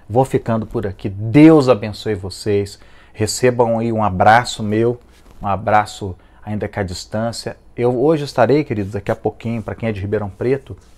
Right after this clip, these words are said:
eu estarei ali no nosso campus leste, somente pela manhã. Amo vocês, Deus abençoe. Então, a-, hoje à noite, domingo, não, não vai ter de novo a oração da noite, tá? Peço desculpas aí, eu não consegui fazer sábado e domingo. Sexta-feira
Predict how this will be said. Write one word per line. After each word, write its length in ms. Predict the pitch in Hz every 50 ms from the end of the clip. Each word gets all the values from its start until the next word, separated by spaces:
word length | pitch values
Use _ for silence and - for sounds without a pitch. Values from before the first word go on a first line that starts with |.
| - - _ _ _
eu 80 | - -
estarei 320 | 101 - - 107 98 110
ali 160 | 107 104 104 110
no 200 | 113 110 107 104
nosso 360 | 110 110 107 104 - - -
campus 500 | - - 117 117 113 - - 120 101 87
leste, 500 | 92 95 98 104 120 127 - - - -
somente 400 | 117 - - 104 110 110 110 -
pela 240 | - - 113 107 110
manhã. 400 | 117 120 120 117 107 101 95 98 95 - _ - _ - - - - - _ _ _ _ _ - _ _ - - - - - - - - _ - - -
Amo 260 | 143 156 175 185 175 139
vocês, 760 | 127 127 123 - - - 151 165 180 190 170 - - - -
Deus 440 | 123 113 107 127 151 180 190 170 170
abençoe. 560 | 156 135 135 123 113 - - - 135 143 151
Então, 260 | 147 - 160 160 156
a-, 180 | - 135 - - -
hoje 240 | 185 202 196 160 170
à 60 | 160
noite, 360 | 156 160 175 165 151 - 135
domingo, 440 | 123 120 123 131 147 151 139 131 123
não, 180 | 127 143 147
não 260 | 131 123 120 127 139 139
vai 160 | 147 147 139
ter 140 | - 139 131
de 100 | 123 135
novo 260 | 131 127 127 123 123
a 140 | 123 123 117
oração 340 | 120 120 123 - - 120
da 80 | 117 131
noite, 320 | 131 107 90 87 - -
tá? 260 | - 127 135 147 - - -
Peço 240 | - 117 - - 123
desculpas 480 | 113 - - - 120 110 - 110 101
aí, 80 | 110 110
eu 60 | 113
não 120 | 113 117
consegui 360 | 110 117 110 - - 104 98 101
fazer 240 | 95 - 98 92
sábado 340 | 92 - - 101 95 92 101
e 40 | 101
domingo. 320 | 107 123 120 127 143 131
Sexta-feira 840 | 127 - - 160 160 - 160 147 - - - 139 156 170 175 175 170